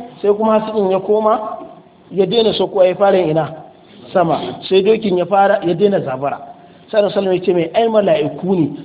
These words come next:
suke yo ƙasa saboda jin daɗin muryarka." Mala'iku ne suke yo ƙasa, ƙasa, suke yo ƙasa, ƙasa saboda jin daɗin muryarka da karatun Qur'ani da kake yi.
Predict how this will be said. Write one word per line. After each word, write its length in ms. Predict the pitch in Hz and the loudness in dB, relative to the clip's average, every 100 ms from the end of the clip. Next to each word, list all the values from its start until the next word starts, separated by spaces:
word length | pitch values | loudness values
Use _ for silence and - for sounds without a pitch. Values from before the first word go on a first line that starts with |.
| - - | -18 -8
suke 220 | 208 - | -6 -4
yo 280 | 196 180 185 | 2 4 2
ƙasa 260 | - 208 196 | 0 -4 -2
saboda 280 | 160 196 165 | 0 2 0
jin 220 | 147 196 | 0 -2
daɗin 280 | 160 165 165 | 0 -2 0
muryarka." 460 | 165 175 165 - - - - - - - - - - - - - - - - - - - _ - - - - _ _ _ _ _ _ _ _ _ _ _ _ _ - - | -2 0 0 -2 -12 -14 -20 -18 -18 -16 -16 -14 -14 -14 -14 -18 -20 -20 -20 -20 -20 -20 _ -20 -20 -20 -20 _ _ _ _ _ _ _ _ _ _ _ _ _ -20 -6
Mala'iku 600 | 165 165 156 160 214 220 | -2 0 0 -2 0 2
ne 100 | 175 - - - - | 2 -2 -12 -18 -12
suke 200 | 208 196 | -8 -2
yo 220 | 180 170 | 0 0
ƙasa, 300 | 170 202 160 - | 0 -4 -4 -6
ƙasa, 220 | 190 156 - | -8 -8 -14
suke 140 | - | -12
yo 160 | 180 170 | -4 -4
ƙasa, 280 | 170 180 - | -4 -8 -8
ƙasa 220 | 175 160 | -8 -8
saboda 260 | 170 190 165 135 | -4 -2 -2 -4
jin 180 | 185 | -6
daɗin 320 | 160 175 175 190 | -2 -2 -2 -6
muryarka 400 | 190 214 190 - | -4 -2 -4 -6
da 80 | 151 | -8
karatun 380 | 170 156 135 160 | -8 -8 -8 -10
Qur'ani 340 | 156 107 147 | -10 -10 -10
da 80 | 131 | -10
kake 220 | - 123 131 | -12 -14 -14
yi. 180 | 110 | -16